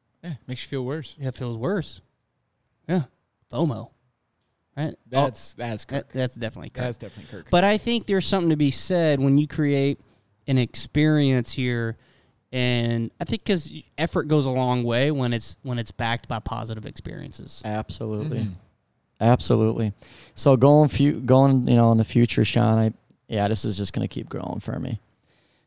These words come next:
Speaker 3: Yeah, I'll be retiring here in a few years, and you'll see D B Fitness somewhere else and planting up all over the place.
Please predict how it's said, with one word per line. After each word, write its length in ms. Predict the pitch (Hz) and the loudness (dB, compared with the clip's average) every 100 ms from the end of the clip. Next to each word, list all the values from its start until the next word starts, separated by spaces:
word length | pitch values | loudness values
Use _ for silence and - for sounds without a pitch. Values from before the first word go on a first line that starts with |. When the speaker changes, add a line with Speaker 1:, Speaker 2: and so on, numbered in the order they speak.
| _ | _
Speaker 3:
Yeah, 140 | 117 117 | -2 2
I'll 100 | 113 | 4
be 120 | 110 | 4
retiring 560 | 113 117 120 117 117 120 | 4 4 6 6 6 6
here 200 | 120 117 | 6 6
in 60 | |
a 60 | 117 | 4
few 200 | - 117 | 4 4
years, 380 | 113 113 113 104 | 6 6 4 4
and 80 | 113 | 2
you'll 100 | 110 | 2
see 240 | - 113 | 0 -2
D 200 | 110 113 | -2 -4
B 160 | - 107 | -4 -6
Fitness 360 | - 117 113 | -6 -4 -4
somewhere 360 | - 117 120 120 | -2 -2 0 0
else 400 | 120 120 107 120 | 2 2 0 -2
and 180 | 117 107 | -4 -6
planting 340 | - 123 123 117 | 0 2 2 2
up 160 | 113 | 2
all 220 | 113 110 110 | 4 4 4
over 140 | 104 | 2
the 60 | - | -2
place. 400 | - 117 110 | -2 -2 -4